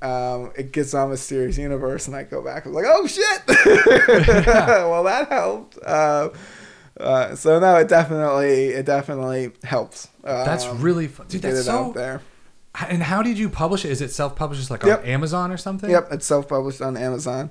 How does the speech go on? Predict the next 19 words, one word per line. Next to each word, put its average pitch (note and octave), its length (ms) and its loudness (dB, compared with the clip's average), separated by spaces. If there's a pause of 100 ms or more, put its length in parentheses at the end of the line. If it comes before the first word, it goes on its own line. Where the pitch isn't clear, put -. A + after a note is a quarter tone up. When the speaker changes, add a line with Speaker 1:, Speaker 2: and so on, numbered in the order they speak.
(140)
Speaker 2:
That's C3 200 -6
so B2 240 -6
Speaker 1:
Um, D#2 100 -8
Speaker 2:
cool. F#2+ 260 -8 (180)
Speaker 1:
I C#3 100 0
looked C#3+ 240 0
at C3+ 180 2
some B2 580 -8 (680)
indie C3+ 500 -4
publishers B2+ 720 -4
and A#2+ 180 -10
stuff, B2+ 380 -8
but C#3 280 -8
they C#3 100 -8
all A#2+ 160 -12
just A#2 180 -16
wanted A#2 240 -12
to A#2 100 -18
cut. - 360 -10